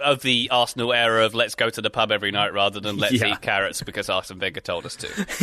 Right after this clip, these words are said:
Speaker 2: <laughs> Exactly. But I think he maybe, I guess he misses the Invincible season, but it feels like a very good time for him to retire as it's still this, like,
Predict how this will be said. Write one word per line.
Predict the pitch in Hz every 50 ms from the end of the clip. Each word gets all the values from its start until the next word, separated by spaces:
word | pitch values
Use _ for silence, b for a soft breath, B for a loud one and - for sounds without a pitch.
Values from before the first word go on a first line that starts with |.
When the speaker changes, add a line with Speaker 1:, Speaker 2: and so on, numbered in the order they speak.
| 180 175 - -
Speaker 2:
<laughs> | 254 165 160
Exactly. | - 220 - - - - 254 - - - - 120 95 85 - 285 285 -
But | 165 208 208
I | 190
think | 196 240 254 -
he | - - - 190 202 208
maybe, | 196 196 190 180 185 175 165 156 143 B B B B B B B B B B
I | - 156
guess | 190 226 226
he | 214 180
misses | 175 175 180 - 165 147
the | 151 143
Invincible | 127 123 135 139 - 131 104 110 110
season, | - 120 107 101 104
but | 95 101
it | 101 -
feels | 123 117
like | 123 107
a | 120 104
very | 113 117 113 110
good | 101 98 117 110 90
time | 120 104 104 98
for | - 107
him | 101 104 98
to | 98
retire | 95 95 95 104 101 98 98 101
as | 95 98 104 107 95
it's | 101 92 -
still | - - 107 101 98
this, | 98 - -
like, | 95 87 -